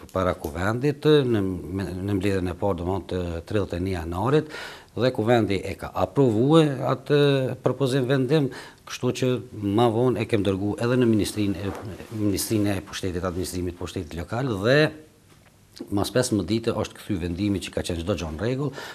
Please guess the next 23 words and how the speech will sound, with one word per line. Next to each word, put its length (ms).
dhe 160
kem 160
fitu-, 420
kem 220
filluar 400
që 160
të, 160
e, 120
fillojmë 560
me 140
projekte 480
të 160
cilat 260
i 60
kem 180
realizuar, 640
i 140
jem 160
duke 240
i 80
realizuar. 640
Kështu 400
në 240